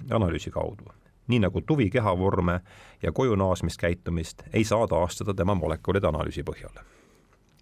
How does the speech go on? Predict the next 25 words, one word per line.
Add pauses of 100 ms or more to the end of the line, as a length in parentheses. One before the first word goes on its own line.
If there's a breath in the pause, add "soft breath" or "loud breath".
(680 loud breath)
Lääne
mõtteloo
pendel (220)
on
kõikunud
platonistliku
reduktsionismi
ja
aristotelliku
holismi
vahel
viimased
kaks
ja
pool
tuhat
aastat. (840 loud breath)
Pärast
teadusrevolutsiooni
on
see
selgelt
nihkunud
reduktsionistlikku
serva.